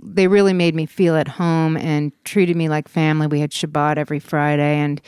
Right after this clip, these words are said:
uh, he has a recording studio in the back house, and Leanne Unger was recording his album called Dear Heather, and the title track,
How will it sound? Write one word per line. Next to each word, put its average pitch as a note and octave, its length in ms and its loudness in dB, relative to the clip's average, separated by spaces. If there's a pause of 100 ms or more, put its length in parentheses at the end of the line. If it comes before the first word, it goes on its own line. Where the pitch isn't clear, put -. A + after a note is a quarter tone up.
(640)
uh, D3+ 220 0
he E3+ 140 2
has D#3+ 200 0
a D3+ 60 -4
recording G#3 400 0
studio E3 400 0
in D3 80 -2
the D3 80 -4
back F#3+ 340 0
house, D3+ 520 -2
and D#3 440 -2
Leanne D#3+ 440 -2
Unger E3+ 340 0
was D3 240 -6
recording D#3+ 540 -2
his D#3+ 340 -6
album D#3 360 0
called D3 380 -4
Dear D3 220 -2
Heather, E3 380 0
and D3+ 200 -6
the D3 60 -6
title D3 340 -4
track, E3+ 540 -2